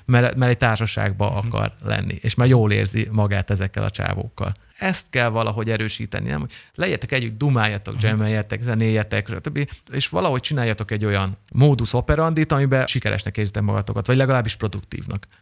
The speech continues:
Speaker 1: Hogyha az megvan, akkor ezt megtaláljuk, akkor ezen trrr, gyártsunk le tizenöt dalt, jöjjön ki, jó, ne, lehet, hogy tizenöt nem, de mondjuk tíz jöjjön ki, és akkor abból már össze lehet rakni.
Speaker 2: Mhm.
Speaker 1: Meg ráadásul tud az elején van, hogy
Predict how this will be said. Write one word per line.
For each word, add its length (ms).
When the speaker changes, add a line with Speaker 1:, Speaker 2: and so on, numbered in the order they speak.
Speaker 1:
Hogyha 280
az 100
megvan, 540
akkor 460
ezt 200
megtaláljuk, 680
akkor 220
ezen 200
trrr, 340
gyártsunk 420
le 80
tizenöt 320
dalt, 340
jöjjön 300
ki, 160
jó, 220
ne, 160
lehet, 180
hogy 80
tizenöt 240
nem, 120
de 60
mondjuk 220
tíz 260
jöjjön 400
ki, 220
és 180
akkor 320
abból 280
már 200
össze 220
lehet 220
rakni. 220
Speaker 2:
Mhm. 100
Speaker 1:
Meg 120
ráadásul 460
tud 160
az 120
elején 340
van, 180
hogy 200